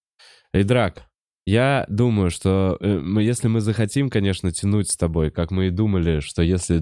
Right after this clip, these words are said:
затянется процесс решения в суде,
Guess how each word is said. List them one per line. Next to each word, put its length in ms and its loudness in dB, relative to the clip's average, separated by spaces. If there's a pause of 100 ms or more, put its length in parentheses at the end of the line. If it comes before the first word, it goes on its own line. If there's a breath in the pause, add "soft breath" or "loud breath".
затянется 640 0
процесс 500 0
решения 600 0
в 80 -12
суде, 460 0